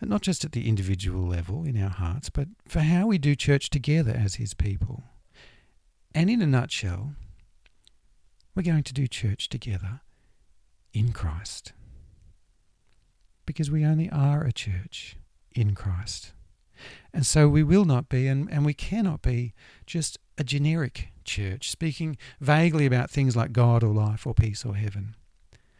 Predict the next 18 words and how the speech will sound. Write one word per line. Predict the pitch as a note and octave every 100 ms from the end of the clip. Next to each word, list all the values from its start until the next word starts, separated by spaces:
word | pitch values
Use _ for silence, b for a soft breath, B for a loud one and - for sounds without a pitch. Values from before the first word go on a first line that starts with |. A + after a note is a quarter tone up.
| b -
We | C#3+
are | D3 D3+
a |
Christian | - - G3+ - - B2 G2+
church. | G2+ - G2+ D#3+ - - - - - _ b b b b b -
Everything | D3+ F3 G#3 F#3 F3
we | E3+
do | B2+ B2+
is | C3
anchored | A#2+ A#2 - A#2+
in | A2+
Jesus | G#2 A#2+ A2+ A2 -
Christ. | - C3+ A#2+ A2+ - -
We | F#3+
even | E3+ E3
declare | D3 D#3+ D#3+
that | D3 D3+
this | E3+ D3